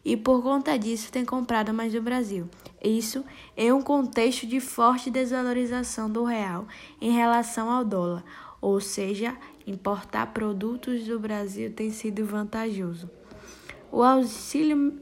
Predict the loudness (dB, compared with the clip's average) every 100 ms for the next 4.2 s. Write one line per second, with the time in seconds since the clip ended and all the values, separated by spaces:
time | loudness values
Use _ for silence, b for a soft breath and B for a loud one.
0 | -2 0 2 2 0 -2 -2 0 -2 -2
1 | -2 0 0 -2 -2 -2 -2 -2 -2 -2
2 | -4 -4 -4 -4 -8 B B B 0 4
3 | 6 6 4 0 -2 -2 -4 -4 -2 -2
4 | -4 -12